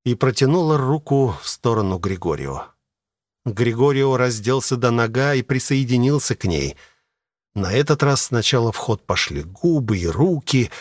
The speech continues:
они долго ласкали друг друга, а потом Эмма снова потребовала, чтобы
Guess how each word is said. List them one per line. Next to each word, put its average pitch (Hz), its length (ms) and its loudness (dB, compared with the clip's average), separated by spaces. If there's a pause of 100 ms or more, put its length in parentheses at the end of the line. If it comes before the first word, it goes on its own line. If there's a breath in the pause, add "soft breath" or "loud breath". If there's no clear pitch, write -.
(120)
они 135 200 4
долго 139 320 2
ласкали 131 500 0
друг 120 240 0
друга, 135 380 2
а 135 40 -2
потом 135 440 2
Эмма 131 340 0
снова 117 560 0
потребовала, 113 720 0
чтобы 98 400 -4